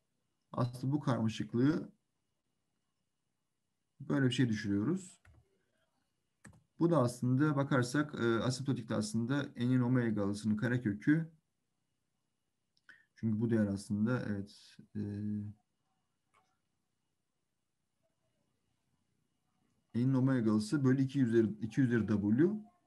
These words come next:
İki üzeri W. Aslında bir, bu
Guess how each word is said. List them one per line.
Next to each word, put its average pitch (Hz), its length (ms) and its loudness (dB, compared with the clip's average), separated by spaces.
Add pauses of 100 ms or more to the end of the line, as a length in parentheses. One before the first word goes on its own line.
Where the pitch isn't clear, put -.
(880)
İki - 180 -14
üzeri 120 280 -8
W. 101 280 -6 (540)
Aslında 107 440 -8
bir, - 240 -8
bu 131 200 -2